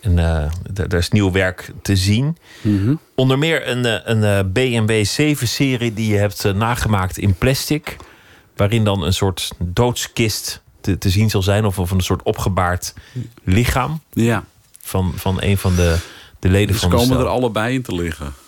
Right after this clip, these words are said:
Speaker 1: Oké.
Speaker 2: Ja. Ik heb vandaag die lichamen gemaakt.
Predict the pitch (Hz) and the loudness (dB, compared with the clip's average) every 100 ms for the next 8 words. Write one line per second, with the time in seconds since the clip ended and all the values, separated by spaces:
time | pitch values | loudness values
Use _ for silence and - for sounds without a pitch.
0 | - - 107 139 131 80 - 107 110 92 | -4 -2 0 2 2 0 -2 0 0 -2
1 | - - _ _ _ _ _ _ - 120 | -8 -20 _ _ _ _ _ _ -4 -4
2 | - 113 113 127 117 110 120 - 107 95 | 0 0 2 0 -2 0 0 -2 -2 -2
3 | 92 92 87 82 113 - - | -2 0 0 0 -2 -6 -14